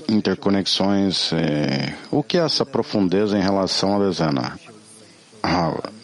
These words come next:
não é no mesmo plano. Porque quando você fala sobre suas crianças, é ao nível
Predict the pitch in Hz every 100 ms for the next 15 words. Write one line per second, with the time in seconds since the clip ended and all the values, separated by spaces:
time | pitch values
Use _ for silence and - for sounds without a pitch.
0 | - 143 131 120 110 110 104 113 - 82
1 | 156 73 85 - - - - - - -
2 | - - - 101 104 151 147 147 139 127
3 | 123 - 104 107 101 - - 131 69 -
4 | - 110 - 104 104 - 95 95 - 104
5 | - - 95 127 135 - - - - -
6 | 110 135 143 113 101 - 104 107 113 113